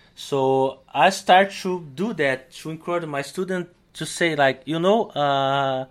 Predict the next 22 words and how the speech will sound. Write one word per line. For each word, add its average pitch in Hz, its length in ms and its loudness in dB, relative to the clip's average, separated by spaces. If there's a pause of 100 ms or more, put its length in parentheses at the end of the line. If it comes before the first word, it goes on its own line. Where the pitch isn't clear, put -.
(220)
s-, - 160 -12
<laughs> 131 60 -8 (280)
uh, 135 140 -4 (320)
uh, 135 140 0
watch 196 360 4
me, 147 280 -8 (160)
even 233 400 0
me, 175 400 -2 (500)
as 151 360 4
a 131 120 6
calligraphy 143 500 0
teacher, 202 560 -4
I 156 140 0
need 190 220 -6
to 196 100 -10
practice 151 320 -2
every 143 200 -4
single 147 260 -8
day. 143 180 -2
So 123 220 -8
I - 20 -8
start 151 400 -2